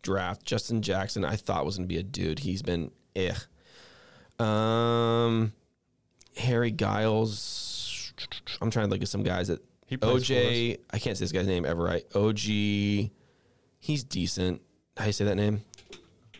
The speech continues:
Speaker 1: Is that who I'm thinking of?
Speaker 2: Anunoby?
Speaker 1: He's not bad.
Speaker 2: He's good. He was
Speaker 1: Yeah,
Speaker 2: on
Speaker 1: he's
Speaker 2: the,
Speaker 1: good.
Speaker 2: he was on the title team.
Speaker 1: Um, yeah, I'm just like, I don't see anybody else in here that's crazy. But they coulda got Bam,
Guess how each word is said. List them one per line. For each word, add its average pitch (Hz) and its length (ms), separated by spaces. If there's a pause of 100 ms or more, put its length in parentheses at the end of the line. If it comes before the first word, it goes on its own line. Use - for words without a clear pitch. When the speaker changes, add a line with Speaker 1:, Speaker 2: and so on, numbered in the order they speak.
Speaker 1:
Is 113 120
that 127 100
who 135 140
I'm 113 80
thinking 123 200
of? 120 120
Speaker 2:
Anunoby? 110 480 (240)
Speaker 1:
He's 156 200
not 147 160
bad. 98 140
Speaker 2:
He's 95 120
good. 143 300 (160)
He 139 60
was 135 80
Speaker 1:
Yeah, 120 40
Speaker 2:
on 117 40
Speaker 1:
he's 120 120
Speaker 2:
the, 101 40
Speaker 1:
good. 104 100
Speaker 2:
he 98 40
was 127 100
on - 80
the 104 60
title 98 240
team. 113 240 (160)
Speaker 1:
Um, 127 520
yeah, 110 300
I'm 120 160
just 110 140
like, 107 180
I 107 60
don't 107 120
see - 120
anybody 87 160
else 101 100
in 85 80
here 92 100
that's 76 140
crazy. 71 260
But 110 220
they 113 80
coulda 104 140
got 98 200
Bam, 78 320